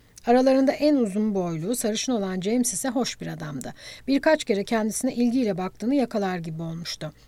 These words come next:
Şartlar uygun olsa kaçamak bakışlarına ümit verecek tarzda karşılık verebilirdi.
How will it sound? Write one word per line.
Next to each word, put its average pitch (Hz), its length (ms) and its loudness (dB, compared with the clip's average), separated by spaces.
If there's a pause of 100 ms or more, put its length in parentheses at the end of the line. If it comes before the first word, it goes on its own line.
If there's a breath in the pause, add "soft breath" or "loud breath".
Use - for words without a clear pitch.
Şartlar 247 420 2
uygun 262 260 2
olsa 233 380 0
kaçamak 233 480 -2
bakışlarına 208 540 -4
ümit 226 240 -2
verecek 220 400 -4
tarzda 196 320 -2
karşılık 208 480 -4
verebilirdi. 185 680 -6